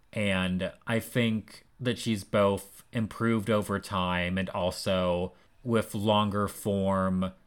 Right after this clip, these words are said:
I guess just, like, having a more established career and being allowed more room to work, I think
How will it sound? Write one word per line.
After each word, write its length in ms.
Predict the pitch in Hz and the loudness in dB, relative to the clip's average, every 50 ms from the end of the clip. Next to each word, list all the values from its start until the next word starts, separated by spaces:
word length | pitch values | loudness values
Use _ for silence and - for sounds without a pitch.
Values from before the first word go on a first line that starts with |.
| - - | -12 -6
I 100 | - 117 | -4 -2
guess 220 | - 120 110 - - | 2 2 2 2 0
just, 160 | 131 123 - | -2 0 2
like, 180 | 127 113 - | 2 0 0
having 580 | - - 107 92 95 95 - 98 95 95 98 98 | 0 0 2 2 2 2 0 0 0 0 -2 -2
a 60 | 98 | -4
more 280 | 107 98 98 98 95 95 | -2 -2 2 2 2 2
established 600 | 95 - - - 98 92 95 101 101 95 - - | 0 -2 -2 0 0 2 2 0 -2 -6 -6 -8
career 560 | - 101 92 90 92 92 90 95 95 95 98 | -8 -6 -4 -2 -2 -2 0 0 0 0 0
and 120 | 98 95 | -2 -2
being 280 | 92 95 90 90 90 90 | -2 -2 -2 -2 -2 -2
allowed 640 | 90 87 90 85 82 85 85 87 90 90 87 92 - - - _ _ - _ - | -4 -4 -4 -2 -2 0 0 0 0 -2 -4 -6 -10 -12 -20 _ _ -18 _ -4
more 320 | 123 120 120 117 117 117 | 0 2 6 6 6 6
room 600 | 113 113 123 123 127 127 131 131 131 131 131 127 - - - - | 6 4 4 4 4 4 2 2 2 2 0 -2 -4 -8 -14 -10
to 140 | - - 139 | -4 -2 0
work, 440 | 127 123 127 131 131 127 127 - 110 | 2 2 2 4 2 2 2 0 0
I 80 | 104 | -2
think 540 | - - - 113 104 104 101 - - - | -2 -2 -2 -2 -2 -2 -2 -6 -12 -20